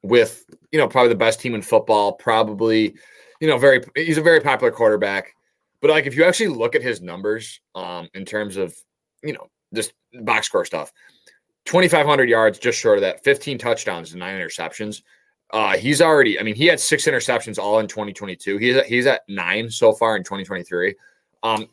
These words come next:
I think the Bills defense, Rasul Douglas again, uh, you, you're probably gonna have Poyer and Hyde, so that's good. The second corner in your nickel, I don't know what they do. Like, I don't, if, if Cam Lewis and Taron Johnson can't go, like, what,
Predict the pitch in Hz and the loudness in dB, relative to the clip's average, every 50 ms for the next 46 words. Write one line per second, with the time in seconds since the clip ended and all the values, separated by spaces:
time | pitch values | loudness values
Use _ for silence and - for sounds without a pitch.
0 | - - 107 131 143 - 220 220 208 - - 113 131 135 139 131 120 - - 110 | -6 -2 0 0 0 0 0 0 2 0 2 4 4 4 4 4 0 -6 -6 -6
1 | 120 120 - - 95 90 87 - - - _ _ _ _ _ _ _ _ _ _ | -4 -2 0 0 -2 -2 -4 -8 -12 -12 _ _ _ _ _ _ _ _ _ _
2 | _ _ _ _ _ - 113 117 - - 131 127 123 95 110 117 117 113 104 - | _ _ _ _ _ -2 0 0 0 2 2 2 2 4 4 2 2 2 0 -2
3 | 110 95 90 98 98 98 98 98 - 87 95 95 101 107 110 107 110 104 - 120 | -6 -6 -6 -6 -6 -6 -8 -10 -12 -10 -8 -8 -8 -10 -12 -12 -10 -6 -2 -2
4 | 120 123 123 120 113 104 101 107 104 104 - - - 110 104 98 98 95 90 90 | 0 0 0 0 0 -2 -2 -2 -2 -2 -4 -2 2 2 2 2 2 -6 -6 -6
5 | 92 87 90 90 87 - - 95 92 98 101 101 - - - 92 92 92 92 _ | -4 -4 -4 -4 -6 -4 -4 -2 -2 -2 -2 -2 -4 -2 0 0 0 0 -2 _
6 | _ _ _ _ _ - - 101 98 107 - - 139 131 120 127 104 - - 127 | _ _ _ _ _ -20 -18 -16 -10 -6 0 2 2 2 2 0 -2 2 2 2
7 | 127 127 123 117 110 101 95 98 107 104 - 123 120 117 - - - - 90 87 | 2 2 0 0 -2 0 2 2 2 2 6 6 6 6 6 2 -4 -4 -4 -2
8 | 87 110 107 107 - 101 107 107 107 104 98 92 90 104 107 92 82 80 78 - | 2 2 2 2 2 2 4 4 4 4 2 -2 0 0 0 0 -2 -4 -8 -8
9 | - 85 90 98 101 98 85 - _ _ _ _ - 107 110 - - 123 117 - | -6 -2 0 0 0 -2 -4 -14 _ _ _ _ 0 0 0 2 0 -2 -2 -2
10 | - 143 160 170 165 147 139 147 151 147 139 131 123 - 127 143 131 131 120 110 | 0 0 0 2 2 6 8 8 8 8 6 2 -4 0 0 0 0 0 -2 -2
11 | 127 120 123 127 123 - 110 92 - - - - 113 110 98 95 92 104 104 101 | -2 -2 -2 -2 -4 -6 -8 -10 -12 -14 -8 -6 -4 -4 -4 -4 -4 -2 -2 0
12 | 98 95 90 - _ _ _ _ _ _ _ _ - 110 110 - 101 92 92 101 | 0 -2 -2 -4 _ _ _ _ _ _ _ _ 0 0 0 0 -2 -6 0 2
13 | 117 127 135 127 117 | 4 6 6 4 4